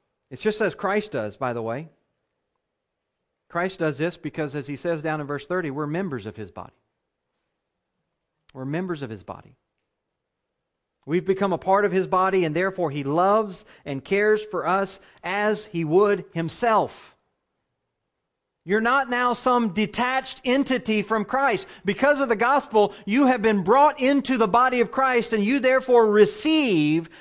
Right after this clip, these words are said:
the same love that Christ would have for his own body. It's an amazing thought.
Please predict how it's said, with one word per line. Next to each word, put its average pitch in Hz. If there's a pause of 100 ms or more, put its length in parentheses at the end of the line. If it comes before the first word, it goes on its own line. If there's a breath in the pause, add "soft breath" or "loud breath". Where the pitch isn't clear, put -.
(100)
the 196
same 277
love 254
that 196
Christ 247
would 226
have 240
for 220
his 208
own 269
body. 196 (1160)
It's -
an 156
amazing 151
thought. 101